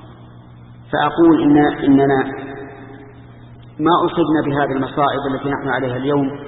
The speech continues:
إلا بسبب ذنوبنا، وذكرت لكم سابقا أن لذلك سببين: الأول الذنوب، والثاني، ها،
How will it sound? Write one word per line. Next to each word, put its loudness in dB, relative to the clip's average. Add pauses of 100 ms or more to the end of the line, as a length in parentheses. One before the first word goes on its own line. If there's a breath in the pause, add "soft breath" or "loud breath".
(1300)
إلا -2
بسبب -6
ذنوبنا، -12 (1600)
وذكرت 0
لكم 2 (120)
سابقا 2 (1300)
أن 2
لذلك -2
سببين: -4
الأول 0
الذنوب، 0 (720)
والثاني، -2 (1600)
ها، -2